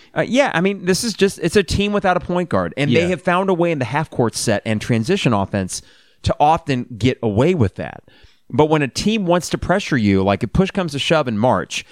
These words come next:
Speaker 1: and you're facing a good athletic team, Terrence misses that,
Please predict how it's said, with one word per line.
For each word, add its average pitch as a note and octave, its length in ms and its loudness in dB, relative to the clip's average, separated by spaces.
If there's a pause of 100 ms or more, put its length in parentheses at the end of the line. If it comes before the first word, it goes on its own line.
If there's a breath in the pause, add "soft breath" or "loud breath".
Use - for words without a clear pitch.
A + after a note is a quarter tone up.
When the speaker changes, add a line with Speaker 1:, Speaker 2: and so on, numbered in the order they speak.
(200 loud breath)
Speaker 1:
and - 80 -6
you're C3 80 4
facing D3+ 400 -2
a G#2+ 40 -2
good C#3+ 200 0
athletic C3 400 -2
team, G2 480 -4 (220)
Terrence A#2 260 -2
misses G#2 260 -4
that, F2+ 320 0